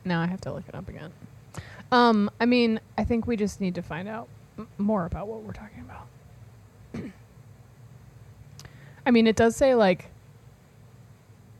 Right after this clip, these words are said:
uncon-, un-, uh, I don't know. Altered states. Altered states of consciousness. That's not really hallucinating.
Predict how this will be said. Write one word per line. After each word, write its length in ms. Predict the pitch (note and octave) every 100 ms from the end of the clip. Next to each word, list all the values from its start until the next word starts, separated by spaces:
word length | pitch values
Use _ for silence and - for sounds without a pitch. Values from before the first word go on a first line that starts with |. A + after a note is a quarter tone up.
| - - F#3
uncon-, 480 | G3+ G3 - D3 - - -
un-, 220 | G#3 G#3+ - -
uh, 40 | F#3 D#3+ D3+ -
I 60 |
don't 160 | E3+ D#3
know. 80 | D#3+ - - - - - - - - - - - - - -
Altered 420 | G#3 A3 G#3 F#3
states. 800 | - - F3+ E3+ - - - - - - - - - - - -
Altered 480 | G#3+ A3 B3+ A#3+ -
states 460 | - G#3 F#3+ F#3
of 140 | - D#3+
consciousness. 1040 | - E3 E3+ D3 C#3+ - - F3 - - - -
That's 160 | A#3+ E3
not 120 | C3+
really 180 | D#3+ F3
hallucinating. 680 | - D#3+ - - E3 F3+